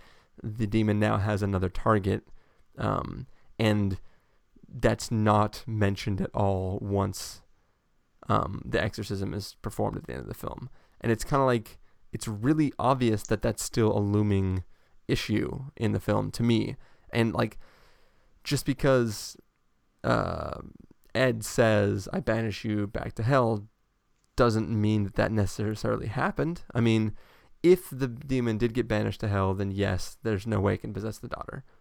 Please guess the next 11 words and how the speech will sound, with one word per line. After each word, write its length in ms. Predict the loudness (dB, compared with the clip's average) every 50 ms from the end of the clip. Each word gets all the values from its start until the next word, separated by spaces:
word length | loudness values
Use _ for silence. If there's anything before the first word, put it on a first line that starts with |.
| _ _ 2
But 220 | 2 2 2 0 -2
I'm 200 | -2 -2 -2 -2
just 160 | -4 -4 -4
not 320 | -4 -4 -4 -4 -6 -10 -16 _
convinced 680 | -10 -6 -6 -4 -2 0 0 0 0 0 -4 -8 -10 -6
by 220 | -4 -2 -2 0 -2
what 420 | -4 -4 -4 -2 -2 -2 -2 -4
the 80 | -8 -8
film 300 | -8 -6 -6 -6 -6 -8
shows 360 | -8 -6 -4 -4 -4 -4 -4
me, 280 | -4 -4 -4 -4 -6